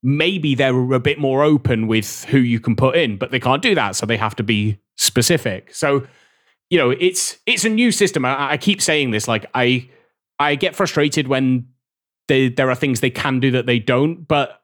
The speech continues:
there are things now that they can't fix really with, you know, the, the team that are working on the game can't fix. I, you know, I think E A as a company could fix it. And so therefore, you've got to give them a bit of a free pass in my mind,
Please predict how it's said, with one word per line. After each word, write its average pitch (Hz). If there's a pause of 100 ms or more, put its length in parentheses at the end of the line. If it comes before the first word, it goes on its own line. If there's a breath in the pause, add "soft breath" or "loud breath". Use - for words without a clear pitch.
there 147
are 143
things 165
now 139
that 127
they 139
can't 151
fix -
really 110 (240 soft breath)
with, 131 (100)
you 127
know, 107 (120)
the, 139
the 139
team 151
that 143
are 127
working 139
on 107
the 107
game 101
can't 110
fix. -
I, 127
you 127
know, 104 (140)
I 117
think 117
E 120
A 110
as 101
a 110
company 107
could 123 (120)
fix -
it. 101 (920 loud breath)
And 147
so 156
therefore, 143
you've 143
got 175
to 170
give 160
them 151
a 139
bit 160
of 160
a 156
free 170
pass 170
in 170
my 175
mind, 208